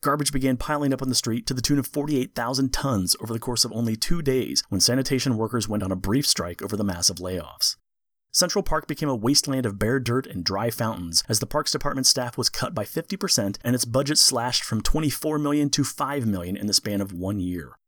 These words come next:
Seven thousand teachers lost their jobs, causing additional stress on an already strained public education system,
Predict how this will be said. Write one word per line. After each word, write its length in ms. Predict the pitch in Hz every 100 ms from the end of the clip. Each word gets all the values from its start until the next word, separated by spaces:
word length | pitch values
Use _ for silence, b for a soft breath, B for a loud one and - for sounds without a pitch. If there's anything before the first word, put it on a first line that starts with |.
| _ _ _ _
Seven 300 | - 143 170
thousand 300 | 151 143 139
teachers 360 | 127 139 143 117
lost 300 | 104 113 -
their 80 | 117
jobs, 380 | 107 98 104
causing 280 | - 120 120
additional 380 | 120 127 - 143
stress 340 | - 120 107
on 80 | 123
an 120 | 113 -
already 320 | 117 131 131
strained 380 | 127 117 110 110
public 260 | 139 131
education 520 | 127 110 - 110 - 117
system, 400 | 95 - 90